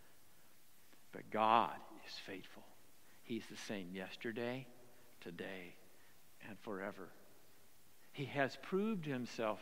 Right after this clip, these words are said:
faithful. You can trust in him.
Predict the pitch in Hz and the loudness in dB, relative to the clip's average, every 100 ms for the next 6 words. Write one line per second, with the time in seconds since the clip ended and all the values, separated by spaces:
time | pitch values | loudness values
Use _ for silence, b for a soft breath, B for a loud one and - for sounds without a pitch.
0 | - 107 107 - 107 95 - B B B | -4 -2 -2 -4 -8 -8 -10 B B B
1 | B 120 110 107 104 - 131 170 196 - | B -4 -4 -4 -4 0 0 0 -2 -6
2 | - - - - - - - - - - | -8 -12 -14 -16 -16 -14 -14 -14 -14 -8
3 | 117 117 117 113 - - - 104 | -4 -2 -4 -6 -14 -16 -10 -10